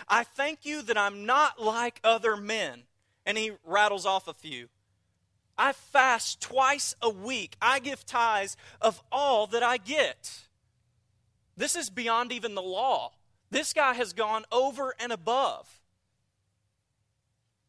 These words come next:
He feels very good about himself, we can see. He's affirmed in his faithfulness and his own religiosity.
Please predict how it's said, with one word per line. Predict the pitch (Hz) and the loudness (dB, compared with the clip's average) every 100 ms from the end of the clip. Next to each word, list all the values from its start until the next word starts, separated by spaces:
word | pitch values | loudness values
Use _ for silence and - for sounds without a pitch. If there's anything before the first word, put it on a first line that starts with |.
| _ _ _ _ _ _ _ _ _ _ _ _ _ _ _ | _ _ _ _ _ _ _ _ _ _ _ _ _ _ _
He | 180 | -14
feels | 185 202 190 160 | -12 -8 -8 -6
very | 170 185 | -4 -4
good | 160 180 | -4 -6
about | 156 139 131 | -6 -8 -8
himself, | 127 - 143 117 _ _ _ _ _ _ _ | -12 -10 -10 -10 _ _ _ _ _ _ _
we | 147 | -18
can | 135 | -14
see. | - 175 151 127 _ _ _ _ _ | -14 -10 -12 -14 _ _ _ _ _
He's | 220 190 | -12 -10
affirmed | 202 - 214 214 220 175 | -10 -8 -4 -2 -4 -8
in | |
his | 151 160 | -12 -12
faithfulness | - 208 214 - 147 139 - - - | -2 0 0 -4 -8 -8 -10 -16 -8
and | 196 196 | -6 -4
his | 175 | -2
own | 214 226 | 0 0
religiosity. | 202 190 185 160 160 180 180 160 135 127 | -2 -4 -6 -4 -2 -2 -4 -12 -12 -14